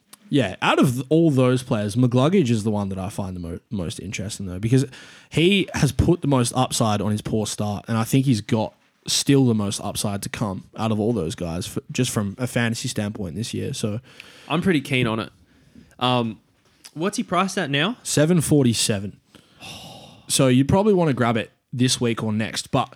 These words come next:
Speaker 1: like,
Speaker 2: Well,
Speaker 1: um,
Speaker 2: next week is the bye, so
Speaker 1: Well,
Speaker 2: he,
Speaker 1: yeah,
Speaker 2: he'll be,
Speaker 1: week
Speaker 2: he'll be
Speaker 1: after,
Speaker 2: a
Speaker 1: sorry,
Speaker 2: good
Speaker 1: week
Speaker 2: target.
Speaker 1: after.
Speaker 2: He'll be a good target coming off his bye, I reckon.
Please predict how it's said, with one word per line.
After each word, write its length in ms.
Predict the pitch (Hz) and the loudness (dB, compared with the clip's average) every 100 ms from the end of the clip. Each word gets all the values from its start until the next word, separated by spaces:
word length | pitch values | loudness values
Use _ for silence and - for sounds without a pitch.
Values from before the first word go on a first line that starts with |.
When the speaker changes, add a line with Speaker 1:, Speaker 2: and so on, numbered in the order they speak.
| - - - - | -20 -20 -20 -4
Speaker 1:
like, 240 | 160 170 180 | 0 2 4
Speaker 2:
Well, 120 | 160 | 6
Speaker 1:
um, 100 | 160 | 6
Speaker 2:
next 260 | 190 190 170 | 4 2 2
week 220 | 165 151 | 4 4
is 140 | 131 | 0
the 100 | 127 | -2
bye, 380 | 127 113 127 107 | 0 2 2 0
so 180 | - - | 0 6
Speaker 1:
Well, 80 | 127 | 6
Speaker 2:
he, 100 | 147 | 6
Speaker 1:
yeah, 80 | 101 | 4
Speaker 2:
he'll 160 | 160 | 4
be, 100 | 151 | 6
Speaker 1:
week 160 | 139 123 | 4 6
Speaker 2:
he'll 180 | 135 160 | 4 6
be 120 | 202 | 4
Speaker 1:
after, 0 | |
Speaker 2:
a 40 | |
Speaker 1:
sorry, 180 | 147 - | 6 4
Speaker 2:
good 40 | 107 | 4
Speaker 1:
week 40 | |
Speaker 2:
target. 360 | 117 123 123 101 | 2 2 2 -2
Speaker 1:
after. 100 | - _ - | -8 _ -6
Speaker 2:
He'll 140 | 139 139 | 2 4
be 100 | 139 | 4
a 40 | |
good 180 | 131 131 | 4 0
target 340 | 127 117 117 - | 2 0 0 -4
coming 240 | 117 110 | -2 -2
off 100 | 110 | 0
his 140 | 127 117 | 0 -2
bye, 320 | - 64 87 | -4 -4 -6
I 40 | 104 | -6
reckon. 320 | 117 127 | -6 -8